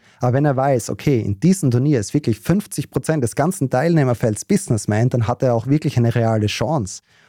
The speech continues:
Und das war für dieses Spiel wirklich ein Highlight. Und dann habe ich gedacht, na gut, bei so einem großen Event, da muss ich jetzt auch von Bankroll Management etwas aggressiver agieren. Ich habe dann auch mit anderen Pokerspielern noch ein paar Prozente ausgetauscht und mich gesagt, okay, wenn du gewinnst, ich habe fünf Prozent von dir, aber wenn ich gewinne,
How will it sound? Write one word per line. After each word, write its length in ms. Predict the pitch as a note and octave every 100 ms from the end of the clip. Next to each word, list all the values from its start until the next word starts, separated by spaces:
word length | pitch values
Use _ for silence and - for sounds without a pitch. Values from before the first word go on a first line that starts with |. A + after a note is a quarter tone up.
| -
Und 160 | A#2+
das 180 | A#2+ -
war 140 | A#2 A#2
für 160 | -
dieses 280 | B2 C#3 C3+
Spiel 340 | - - C3 C#3
wirklich 340 | C3+ C#3+ C3
ein 160 | C#3 B2
Highlight. 460 | A#2 C#3 D3 D3+
Und 140 | B2+ A#2+
dann 180 | B2 C3
habe 140 | B2
ich 80 | A#2
gedacht, 340 | B2+ B2 -
na 60 | B2
gut, 240 | A#2+ B2
bei 100 | A#2
so 240 | G#2+ - C3
einem 220 | C#3 B2+
großen 340 | C3 C3 C#3+
Event, 320 | B2+ A#2 B2+ B2
da 40 |
muss 240 | B2 B2
ich 80 | B2+
jetzt 180 | B2 -
auch 280 | A#2+ A#2 -
von 180 | - A#2
Bankroll 380 | A2+ A#2 D3 C3+
Management 520 | B2+ C3 - C3 B2+
etwas 300 | B2 B2 A#2+
aggressiver 600 | - - B2+ - D#3+ D3+
agieren. 400 | C#3 B2 C#3+ D3 - _ _
Ich 180 | C3 -
habe 100 | A#2+
dann 140 | - B2
auch 160 | A2+
mit 160 | B2+ B2
anderen 500 | A#2 C#3 C#3 C3 B2 -
Pokerspielern 580 | A#2+ - C3+ - C3 B2+
noch 140 | A2+
ein 100 | A#2
paar 160 | G2+ G2
Prozente 520 | A2+ - C#3 D3 C#3+
ausgetauscht 760 | C#3 - C3+ A#2 A#2 B2 -
und 60 | A#2
mich 180 | A2 -
gesagt, 300 | - A2+ -
okay, 220 | - B2+
wenn 160 | A2+ G#2
du 220 | C3+ C#3
gewinnst, 420 | C3 A#2+ B2 A#2+ -
ich 120 | A#2
habe 120 | A#2
fünf 260 | - A#2 -
Prozent 340 | A2+ A2+ G2
von 140 | G#2 G#2
dir, 240 | F3+ E3+
aber 180 | C3 G2+
wenn 80 | G2+
ich 160 | A#2
gewinne, 440 | - G#2+ G#2+ G#2